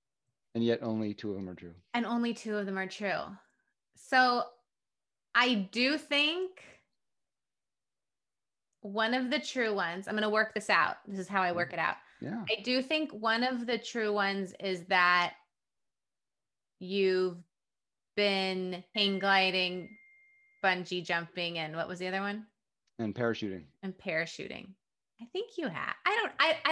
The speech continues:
Speaker 2: have, by the way, I have, like, no basis for why I think these things. I just feel
Speaker 1: Mm-hmm.
Speaker 2: like you might be an adventurous person. It wouldn't
Speaker 1: Mm-hmm.
Speaker 2: seem outrageous to me.
Speaker 1: Yeah.
Speaker 2: Um, how many musical instruments did you say you play?
Speaker 1: Three.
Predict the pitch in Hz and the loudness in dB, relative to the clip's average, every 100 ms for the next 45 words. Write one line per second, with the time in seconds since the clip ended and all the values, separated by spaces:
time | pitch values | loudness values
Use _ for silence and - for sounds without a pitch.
0 | 320 247 - 277 277 247 254 240 220 208 | 2 2 4 6 8 6 6 4 4 4
1 | 190 196 202 208 202 190 175 _ - 185 | 0 0 0 4 4 2 -4 _ 0 0
2 | 175 160 156 - 170 175 170 160 160 165 | 0 -4 -4 -4 0 4 6 4 2 -8
3 | - - - - 185 - 269 349 - 370 | -8 -12 -10 -12 -6 -4 -4 -6 -4 -2
4 | 359 311 - - _ _ _ _ _ _ | 0 -2 -4 -18 _ _ _ _ _ _
5 | - 269 269 240 247 233 220 175 165 160 | -6 -2 -2 -2 -4 -4 -4 -4 -6 -6
6 | - - - 170 156 208 302 508 _ 240 | -10 -10 -10 -12 -10 -8 -8 -8 _ -8
7 | 214 190 190 170 190 175 175 185 _ _ | -4 -4 -4 -6 -8 -8 -10 -14 _ _
8 | _ - 185 175 156 190 - - 165 247 | _ -4 -2 -2 -6 -10 -14 -14 -10 -10
9 | 269 _ _ - 104 165 _ _ _ _ | -12 _ _ -12 -10 -12 _ _ _ _
10 | _ _ _ _ _ _ _ _ _ 226 | _ _ _ _ _ _ _ _ _ 6
11 | 226 226 226 226 226 220 208 - _ _ | 8 6 4 2 -2 -4 -8 -20 _ _
12 | _ _ _ _ _ - 220 247 262 277 | _ _ _ _ _ 0 2 4 2 2
13 | 302 302 277 302 302 262 285 302 294 294 | 2 0 0 -4 -4 -6 -2 0 2 -2
14 | 294 302 320 311 320 _ _ 107 110 101 | -6 -2 2 0 -2 _ _ -4 -4 -4